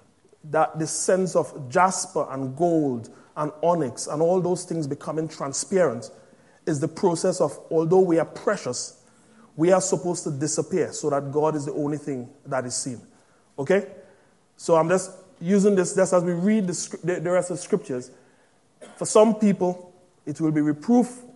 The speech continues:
For some people, it will be confirmation. But we all have a responsibility to make sure that only God is seen at the end.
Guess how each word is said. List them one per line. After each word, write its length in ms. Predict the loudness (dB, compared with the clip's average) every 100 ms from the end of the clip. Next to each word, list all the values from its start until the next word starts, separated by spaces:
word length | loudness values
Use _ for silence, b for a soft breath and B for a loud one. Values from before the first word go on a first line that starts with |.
| _
For 180 | -16 -8
some 200 | -2 -2
people, 280 | -2 -4 -2
it 40 |
will 60 | -4
be 60 | -6
confirmation. 840 | -8 -8 -6 -2 0 0 -2 -6 B B B -2
But 120 | 0
we 100 | 4
all 180 | 4 4
have 180 | 2 -2
a 60 |
responsibility 920 | -2 -4 -4 -4 -2 2 2 2 -4 -10 b b -6
to 80 |
make 280 | -2 -2 -4
sure 420 | 0 2 2 0 -14 -20 b b b b 0
that 420 | 2 2 -4 -4
only 240 | 0 2
God 320 | 2 4 4 2
is 160 | -4
seen 180 | -6 -6
at 120 | -6
the 120 | -6
end. 180 | -8 -12